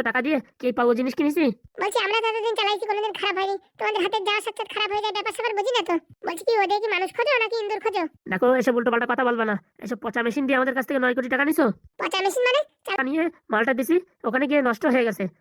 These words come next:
Speaker 1: ঠিক আছে? তারা যা করার করবে, আমি দেখাই দেবো এনার কাছে বি-, থেকে কিনেছি, তারপর দেখবেন কি করে কি না করে।
Speaker 2: শোন, কারোর বুকের পাটায় দম নাই যে নারকেল বেগমের সামনে এসে গরম দেবে,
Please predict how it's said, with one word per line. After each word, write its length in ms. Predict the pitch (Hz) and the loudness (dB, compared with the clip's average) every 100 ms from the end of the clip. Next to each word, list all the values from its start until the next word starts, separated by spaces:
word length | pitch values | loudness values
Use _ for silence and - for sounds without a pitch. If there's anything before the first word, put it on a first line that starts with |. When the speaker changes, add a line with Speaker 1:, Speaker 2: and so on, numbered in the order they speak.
| - | -10
Speaker 1:
ঠিক 120 | 247 330 | -2 0
আছে? 120 | 277 202 _ - | 0 -2 _ -4
তারা 140 | 226 262 | -2 0
যা 60 | 254 | 0
করার 180 | 262 240 | -2 -2
করবে, 180 | 226 202 185 _ - | -2 -2 -6 _ -8
আমি 100 | 233 | -4
দেখাই 180 | 226 262 | 0 2
দেবো 120 | 269 294 | 2 2
এনার 140 | 254 269 | 2 -2
কাছে 120 | 285 | -6
বি-, 140 | 262 254 | -6 -6
থেকে 140 | 262 262 277 | -6 -6 -4
কিনেছি, 240 | 262 330 370 _ - | -2 0 0 _ -6
তারপর 200 | 220 247 202 | -2 0 0
দেখবেন 220 | 262 247 | 0 0
কি 60 | 247 214 | 0 0
করে 120 | 220 233 | 0 0
কি 40 | 220 | -2
না 60 | 208 | 0
করে। 140 | 190 180 - - | 0 -2 -6 -8
Speaker 2:
শোন, 300 | - 370 403 370 403 | 0 2 2 0 -2
কারোর 220 | 320 359 330 | -2 0 0
বুকের 200 | 320 339 | -2 -2
পাটায় 200 | 349 381 349 | 0 2 2
দম 120 | 370 381 | 2 2
নাই 140 | 403 359 _ - | 2 -2 _ -8
যে 60 | 359 | -2
নারকেল 240 | 320 320 359 | -2 -2 -2
বেগমের 240 | 349 370 359 | -2 -2 -2
সামনে 200 | 349 381 392 | -2 0 2
এসে 120 | 466 370 | 2 2
গরম 160 | 339 359 | 2 2
দেবে, 140 | 349 | 0